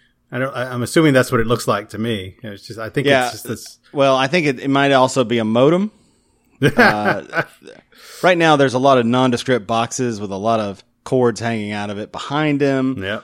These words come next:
Speaker 2: Over to the left of him, he's sitting in front of one of those awesome MacBooks that we've talked about so much. A-, and I,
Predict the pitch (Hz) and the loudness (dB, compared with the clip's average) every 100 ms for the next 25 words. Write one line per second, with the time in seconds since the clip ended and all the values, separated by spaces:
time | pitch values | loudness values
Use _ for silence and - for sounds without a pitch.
0 | _ 123 120 101 113 127 - 143 123 123 | _ -4 -4 -4 0 0 2 0 2 0
1 | 117 127 - 127 120 113 123 117 113 101 | -2 -4 0 0 0 -4 -2 -2 -2 -4
2 | 110 113 107 101 107 104 - 101 117 120 | -4 -4 -4 -4 -4 -4 -6 -6 -6 -6
3 | - 123 123 - - - 117 113 - 110 | -4 -4 -4 -10 -16 -12 -8 -8 -6 -8
4 | - 117 113 107 120 113 110 113 - - | -6 -6 -6 -6 -6 -4 -4 -6 -8 -18
5 | _ _ _ _ _ 165 - 151 147 143 | _ _ _ _ _ -16 -10 -6 -4 -4